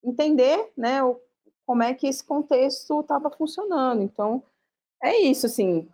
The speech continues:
desmonte tá tendo, é, o ifam é um órgão importantíssimo, eu acho que cada vez mais, assim, ficou muito, é, nítida essa, essa função do ifam como um órgão mediador, como um órgão que pode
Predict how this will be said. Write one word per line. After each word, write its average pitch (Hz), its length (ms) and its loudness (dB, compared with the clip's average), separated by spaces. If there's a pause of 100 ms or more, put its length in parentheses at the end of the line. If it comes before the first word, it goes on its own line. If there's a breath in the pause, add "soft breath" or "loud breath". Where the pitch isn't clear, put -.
(100)
desmonte 208 560 0
tá 196 120 0
tendo, 240 680 0 (380)
é, 196 240 2
o 214 140 2
ifam 233 240 0
é 226 80 2
um 220 120 2
órgão 214 280 2
importantíssimo, 254 1000 -2
eu 220 160 2
acho 214 200 -2
que - 80 -20
cada 220 260 -2
vez 247 340 2
mais, 226 380 0
assim, 220 300 -4
ficou 220 640 2 (500)
muito, 233 880 2
é, 185 300 2
nítida 208 440 -2
essa, 220 160 -2
essa 202 460 2
função 226 480 -2
do 233 80 2
ifam 233 260 -2
como 220 240 -4
um 214 320 -2
órgão 202 300 0
mediador, 202 760 0
como 208 240 -4
um 208 100 0
órgão 202 320 0
que 247 160 -8
pode 247 760 0